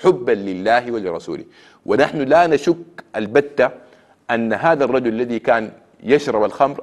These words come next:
أنه قد أقلع من ذلك الذنب، وأنه قد ختم بخير. ما عندنا ذرة شك في هذا الأمر ما دام رسول الله صلى الله عليه وسلم قد شهد له هذه الشهادة أنه يحب الله ورسوله. فلا شك أن هذا ال-، ال-، ال-، ال-، الذي كان يشرب الخمر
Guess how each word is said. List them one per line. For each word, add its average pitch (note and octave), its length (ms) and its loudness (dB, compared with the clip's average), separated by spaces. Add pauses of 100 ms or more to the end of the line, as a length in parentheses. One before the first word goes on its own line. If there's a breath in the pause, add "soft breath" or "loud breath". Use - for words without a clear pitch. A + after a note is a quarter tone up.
أنه B2+ 380 -2
قد G#2 180 -4 (120)
أقلع A#2 520 2 (180)
من G2 160 -8
ذلك G#2 280 2
الذنب، A2 400 -2 (420 soft breath)
وأنه A2+ 520 0
قد G#2 180 0
ختم A2+ 420 -2
بخير. C#3+ 460 0 (140)
ما C#3 220 4
عندنا C3+ 520 -2
ذرة A2 360 0
شك - 220 0
في A2 200 -8
هذا B2 200 0
الأمر D#3 300 -2 (360 loud breath)
ما A2+ 260 4
دام A#2 380 4
رسول G#2 340 -4
الله G#2+ 440 0
صلى A#2+ 320 -2
الله G2+ 420 2
عليه A2 220 0
وسلم D#3+ 340 -2
قد B2+ 180 -2
شهد C#3 200 -4
له C3 320 2
هذه A#2+ 140 -2
الشهادة F#2 420 -4
أنه A2 360 -6
يحب G#2 400 -6
الله C3 260 -2
ورسوله. G2 380 -6 (420 loud breath)
فلا D3 240 4
شك E3+ 240 -2
أن C3 180 0
هذا D3 240 0
ال-، A#2 300 -6
ال-، G2 360 -8
ال-، F2+ 360 -10
ال-، F#2 300 -8
الذي F#2 540 -6
كان C#3 200 2
يشرب D3 340 0
الخمر E3+ 340 0